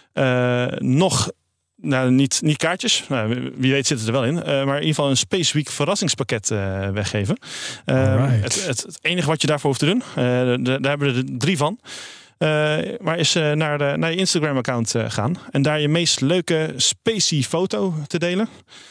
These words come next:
Speaker 1: En, eh, tag daarbij in, eh, de Space Week N L. Eh, at de Space Week N L. Met de hashtags, eh,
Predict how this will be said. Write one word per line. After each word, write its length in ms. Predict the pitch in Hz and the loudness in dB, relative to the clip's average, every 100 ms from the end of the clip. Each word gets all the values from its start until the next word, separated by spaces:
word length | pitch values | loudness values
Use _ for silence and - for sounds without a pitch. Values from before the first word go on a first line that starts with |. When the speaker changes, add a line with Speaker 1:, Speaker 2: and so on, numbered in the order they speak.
| - _ | -20 _
Speaker 1:
En, 340 | 143 147 143 | -2 0 0
eh, 300 | 139 135 131 123 | 0 0 0 -4
tag 140 | - 180 | -4 -2
daarbij 340 | - 139 139 | 0 0 0
in, 200 | 139 135 | 0 0
eh, 320 | 113 131 117 113 | 0 0 -2 0
de 220 | 117 104 143 | -2 0 0
Space 360 | - 170 147 135 | 0 0 0 2
Week 240 | 131 - | 0 0
N 180 | - 135 | -6 -2
L. 200 | 147 226 - - _ _ _ _ _ _ | -2 -4 -8 -18 _ _ _ _ _ _
Eh, 340 | - 107 104 107 - | -2 0 2 0 -2
at 280 | 151 139 - | -4 -4 -6
de 220 | - 123 110 | -4 -2 -2
Space 280 | - 139 | 0 0
Week 180 | 113 104 - | 0 -4 -2
N 160 | 123 | -2
L. 200 | 151 180 - - - - | 0 -2 -8 -20 -20 -4
Met 160 | 147 139 | -2 0
de 120 | 135 | 0
hashtags, 420 | 143 - 135 - | 0 0 -2 0
eh, 220 | 131 113 | 0 0